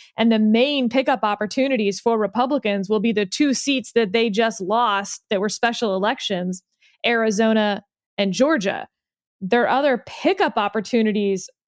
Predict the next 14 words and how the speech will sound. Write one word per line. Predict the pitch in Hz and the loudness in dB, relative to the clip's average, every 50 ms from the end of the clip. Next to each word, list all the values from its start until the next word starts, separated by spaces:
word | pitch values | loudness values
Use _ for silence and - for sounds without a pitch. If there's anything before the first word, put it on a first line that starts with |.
| 50 - | -10 -4
are, | - 196 214 214 202 202 196 190 190 185 - - _ _ _ - | -2 0 0 2 0 0 0 -2 -2 -4 -6 -10 _ _ _ -8
I | 143 202 | -6 -2
mean, | 214 214 208 208 202 190 185 180 - _ _ _ _ _ _ _ _ _ _ _ _ | 0 0 0 2 0 0 -2 -4 -6 _ _ _ _ _ _ _ _ _ _ _ _
look, | - 202 208 - | -2 -2 -2 2
New | 220 220 208 | 2 2 2
Hampshire, | 214 208 262 269 285 269 - 277 247 | 2 2 2 0 0 -2 -2 -4 -4
Colorado, | - - 233 254 247 240 240 233 226 233 226 226 226 | -4 -2 -2 0 2 2 2 2 2 2 2 2 0
and | 220 202 | 0 0
Nevada | 196 202 180 160 196 196 208 220 240 | 0 -2 -2 -2 -2 -2 0 0 0
are | 247 240 185 190 185 | 0 0 0 -2 -2
in | - 190 214 226 247 | -2 0 0 0 2
there, | 269 277 285 285 247 | 2 0 0 0 2
but | 202 196 - - _ _ _ _ _ - | 0 0 0 -2 _ _ _ _ _ -2
the | 226 220 220 220 214 208 202 190 185 170 156 151 135 107 95 78 - | 2 2 4 4 4 2 2 0 0 0 -2 -2 -2 -2 -4 -6 -8